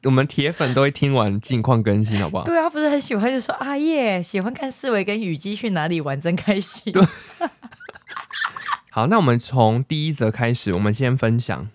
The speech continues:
Speaker 1: 听众的留言。我想告诫，国中有一位好朋友，几乎做任何事情都一起，上厕所、打扫等等。那时我很爱捏他的脸，但我不会控制力道。他有反应过痛，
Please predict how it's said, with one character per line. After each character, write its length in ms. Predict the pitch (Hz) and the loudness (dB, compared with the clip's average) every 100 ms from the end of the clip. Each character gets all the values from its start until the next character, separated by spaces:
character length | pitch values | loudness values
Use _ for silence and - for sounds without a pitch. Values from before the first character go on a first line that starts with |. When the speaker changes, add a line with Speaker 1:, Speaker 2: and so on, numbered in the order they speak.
| _ | _
Speaker 1:
听 200 | 127 123 | -2 0
众 240 | 120 107 | 2 2
的 120 | 104 | 0
留 260 | 90 85 82 | -4 -4 -4
言。 180 | 107 - - _ - - - | -6 -8 -14 _ -20 -20 0
我 100 | 147 | 2
想 200 | 185 117 | 4 0
告 280 | 139 127 110 | 4 4 4
诫， 320 | - 101 - _ _ | 0 -6 -6 _ _
国 160 | - 143 | -2 2
中 180 | 214 220 | 4 4
有 140 | 127 | 6
一 100 | 117 | 4
位 140 | 135 | 4
好 180 | 135 110 | 2 0
朋 220 | - 104 | 0 0
友， 120 | 107 76 | 0 0
几 220 | - 127 | -2 0
乎 240 | 127 123 | 2 0
做 200 | 123 143 | 2 2
任 140 | 131 123 | 2 2
何 80 | |
事 160 | 107 123 | 0 -2
情 160 | 117 104 | -2 0
都 160 | 107 | 2
一 80 | 110 | 0
起， 240 | 104 - | -2 -6
上 260 | - - 123 | -6 0 0
厕 200 | 127 131 | 2 0
所、 240 | 110 101 80 | 2 0 -2
打 240 | 95 98 | -2 -2
扫 240 | - 90 | -2 -4
等 300 | 78 90 87 | -2 -4 -4
等。 180 | 107 85 - - - - - _ | -2 -4 -6 -18 -20 -20 -20 _
那 140 | 208 | 2
时 160 | 190 - | 2 4
我 160 | 135 135 | 4 4
很 180 | 131 | 2
爱 120 | 127 131 | 2 2
捏 220 | 135 135 | 4 2
他 180 | 135 131 | 2 2
的 100 | 120 | 2
脸， 220 | 104 90 | 0 0
但 260 | 139 127 | 0 2
我 160 | 107 73 | 2 0
不 200 | - 92 | -4 -2
会 120 | 120 | -2
控 240 | 107 123 110 | 0 2 2
制 160 | 117 | 0
力 200 | 110 110 | 0 0
道。 260 | 107 110 98 - _ _ _ _ | 2 2 0 -4 _ _ _ _
他 140 | - | 0
有 100 | 180 | 2
反 220 | 180 139 | 4 4
应 100 | 120 | 4
过 220 | 143 143 131 | 2 2 2
痛， 320 | - 143 127 | 2 2 2